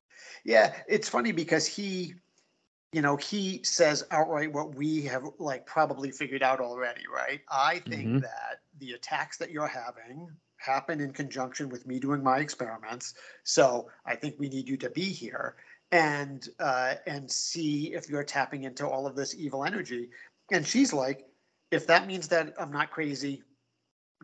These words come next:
Speaker 1: do it." <laughs> You know, uh,
Speaker 2: Mm-hmm.
Speaker 1: she's just,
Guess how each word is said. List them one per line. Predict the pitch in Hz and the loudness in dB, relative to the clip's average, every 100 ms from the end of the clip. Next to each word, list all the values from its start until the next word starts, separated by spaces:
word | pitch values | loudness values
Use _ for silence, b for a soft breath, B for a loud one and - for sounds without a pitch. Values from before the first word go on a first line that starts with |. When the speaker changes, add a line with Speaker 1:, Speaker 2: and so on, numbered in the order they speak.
| 147 | -6
Speaker 1:
do | 156 127 | -6 -6
it." | - _ _ | -14 _ _
<laughs> | _ - 190 | _ -10 2
You | 185 | 6
know, | 180 165 220 | 6 6 4
uh, | 185 160 151 | 2 0 8
Speaker 2:
Mm-hmm. | 139 113 202 - - - | 10 12 12 10 0 -16
Speaker 1:
she's | 247 | -14
just, | - 214 | -8 -10